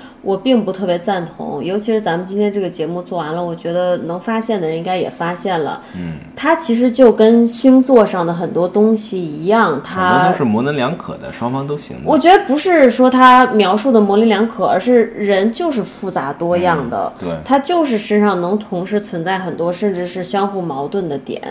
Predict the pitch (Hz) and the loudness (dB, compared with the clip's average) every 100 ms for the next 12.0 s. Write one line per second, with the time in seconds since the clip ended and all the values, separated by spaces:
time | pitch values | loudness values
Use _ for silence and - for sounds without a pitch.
0 | - - - - - - 226 320 262 180 | -12 -14 -20 -20 -10 4 4 6 4 2
1 | 185 185 208 214 311 294 302 320 320 320 | 0 -2 0 0 0 -2 -2 -6 -4 -6
2 | 311 294 285 370 330 - 180 - 214 240 | 0 -2 -2 -8 -8 -6 -4 -4 -6 -2
3 | 285 247 240 - 190 185 202 220 208 202 | 2 4 2 0 -6 -6 -2 2 2 2
4 | 202 - - - - - - 226 226 208 | 2 -2 -4 -18 -14 -10 0 2 4 2
5 | 170 185 - 202 190 170 170 180 - 180 | 2 -4 -4 -2 -2 -2 -4 -6 -8 -6
6 | 269 - - - - - - - 104 104 | -6 -6 -8 -8 -16 -20 -20 -12 -2 -2
7 | 98 98 92 90 87 143 120 113 113 95 | 0 -2 -2 -2 -2 -2 -2 -2 -2 -2
8 | 98 104 - - - - - - 104 120 | -4 -6 -10 -20 -20 -20 -18 -8 -6 -2
9 | 110 117 127 110 127 117 98 90 92 107 | 0 4 4 4 2 2 -2 -6 -4 -4
10 | 101 - 110 104 101 101 101 101 - 92 | -4 -6 -4 -4 -4 -6 -6 -6 -8 -8
11 | 104 90 80 104 95 82 80 92 92 95 | -8 -10 -8 -4 -4 -2 -2 -4 -8 -12